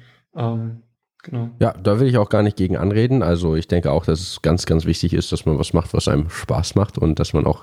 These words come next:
Speaker 2: äh, da, äh, sich, äh, noch anderweitig ganz viel ausleben kann. Aber Geld schadet natürlich auch nicht. Geld stinkt nicht.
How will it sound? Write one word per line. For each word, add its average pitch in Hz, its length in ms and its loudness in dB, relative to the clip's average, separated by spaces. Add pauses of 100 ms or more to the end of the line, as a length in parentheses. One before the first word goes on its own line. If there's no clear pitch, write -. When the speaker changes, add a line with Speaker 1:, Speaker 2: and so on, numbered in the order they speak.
Speaker 2:
äh, 71 140 2
da, 73 240 2
äh, 73 320 0
sich, - 260 -4
äh, 80 140 0
noch 73 300 -2
anderweitig 80 520 2
ganz 82 240 0
viel - 160 -2
ausleben 90 420 0
kann. 120 200 0 (260)
Aber 104 320 2
Geld 98 280 0
schadet 117 520 -2
natürlich 107 400 -2
auch - 160 -4
nicht. 131 160 -2
Geld 90 240 -2
stinkt - 440 -2
nicht. 123 180 -6